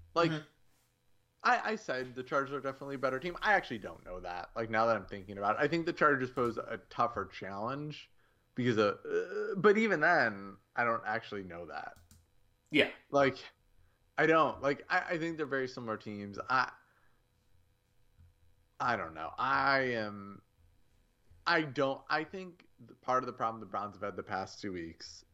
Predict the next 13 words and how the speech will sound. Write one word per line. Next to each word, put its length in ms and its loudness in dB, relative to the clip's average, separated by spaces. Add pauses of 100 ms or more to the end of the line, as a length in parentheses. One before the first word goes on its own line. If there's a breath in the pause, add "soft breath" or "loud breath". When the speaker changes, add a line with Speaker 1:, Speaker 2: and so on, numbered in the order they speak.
(140)
Speaker 1:
is 160 0
that 140 2
they've 160 -2
been 180 -8 (140)
arrogant. 420 -10 (1300)
I 100 6
think 140 4
Speaker 2:
Mm-hmm. 100 -6
Speaker 1:
both 320 2
games, 340 -8
they 120 2
were 80 -2
just 160 -14